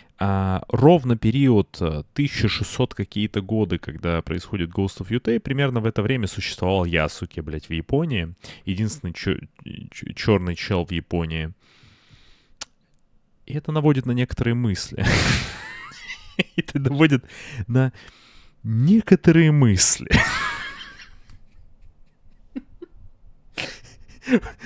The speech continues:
Удачное совпадение. Ну, смотрите, смотрите, дорогие друзья, просто совпадение, да, есть просто совпадение. Ам, но есть такая вещь, да, то, что, ам,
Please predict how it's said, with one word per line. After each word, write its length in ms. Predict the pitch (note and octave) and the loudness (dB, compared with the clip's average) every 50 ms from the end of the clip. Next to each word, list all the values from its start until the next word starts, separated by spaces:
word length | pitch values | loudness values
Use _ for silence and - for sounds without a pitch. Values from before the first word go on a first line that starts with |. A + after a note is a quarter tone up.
| A#3+ - - | -14 -8 -6
Удачное 640 | - A#2+ A2 C3+ - B3 - - - A3+ G3+ G3+ G#3 | -2 0 4 6 6 6 4 4 -6 -4 -2 -2 -2
совпадение. 840 | - - G3 - - - - G3 F3+ D3 A#2 F2+ - - D2+ - - - - - - - _ | -4 -8 -14 -14 -4 4 4 6 6 6 4 2 2 0 -6 -6 -6 -8 -10 -14 -20 -20 _
Ну, 320 | - A2 C3 D3 D#3+ - - - - - - - | -6 -2 0 0 0 -2 -6 -12 -20 -20 -20 -16
смотрите, 600 | - - - G2+ G#2 B2 - C#3+ C#3+ - - - - | -14 -10 -4 -2 -2 -2 0 -2 -4 -4 -6 -10 -20
смотрите, 460 | - - - G#2 G#2 A#2+ B2 - - | -14 -10 -8 -6 -4 -4 -6 -6 -6
дорогие 320 | D2 E2+ E2+ F2 E2+ E2+ F2+ | -4 -2 -2 -2 -2 -2 -4
друзья, 260 | E2+ F2+ A2+ C#3 F3 | -2 -2 -2 -2 -2
просто 300 | - - G#2 - - F#2+ | -2 -4 -6 -4 -4 -4
совпадение, 720 | - - G#2+ - - - B2+ C3 C#3 C3+ G#2+ E2+ D2+ - | -4 -4 -4 -4 0 0 0 2 2 0 0 -2 -6 -12
да, 140 | - - - | -12 -10 -6
есть 260 | F2+ A2 D3+ F3+ - | -4 -2 -2 -4 -4
просто 280 | - - B2+ - - A2+ | -4 -6 -6 -6 -6 -10
совпадение. 560 | - - - - - A2 A2 A#2 G2 - - - - - - - - - | -10 -12 -8 -4 -4 -2 -2 -2 -4 -6 -8 -14 -18 -18 -16 -18 -18 -12
Ам, 460 | - A#2 A#2 A2+ A2+ A2+ A2 G#2 F#2+ - _ _ _ _ _ _ _ _ _ _ _ _ _ - - _ _ _ _ _ _ _ _ _ _ | -6 -4 -4 -2 -2 -2 -4 -6 -8 -12 _ _ _ _ _ _ _ _ _ _ _ _ _ -20 -20 _ _ _ _ _ _ _ _ _ _
но 640 | - A2 A2+ C3 C#3 D#3 D#3 D3+ D3 C#3 B2+ A2+ - _ | -12 -10 -6 -4 -4 -2 -2 -2 0 -2 -2 -4 -6 _
есть 400 | - G#2+ A2 C3 D#3+ D#3 - - - | -12 -8 -6 -4 -4 -4 -6 -6 -8
такая 340 | A#2 - - B2 A#2 A#2 | -8 -6 -4 -4 -2 -2
вещь, 320 | A2 C3+ F#3 A3 G#3 D3 - | -2 0 -2 -2 -2 -4 -6
да, 240 | G#2 G#2+ B2 C#3+ C#3+ | -4 -2 -2 -2 -2
то, 140 | - G#2 | -4 -8
что, 420 | G2 - - - - A#2 A2 A2 G#2+ G2+ - - _ _ _ _ _ _ _ _ - | -10 -10 -8 -6 -2 -2 0 0 -2 -4 -8 -12 _ _ _ _ _ _ _ _ -8
ам, 520 | A2+ A2 G#2 G2+ G2+ G#2 G#2 G2 F#2+ F#2+ | -6 -4 -2 -2 -2 -2 -4 -6 -8 -10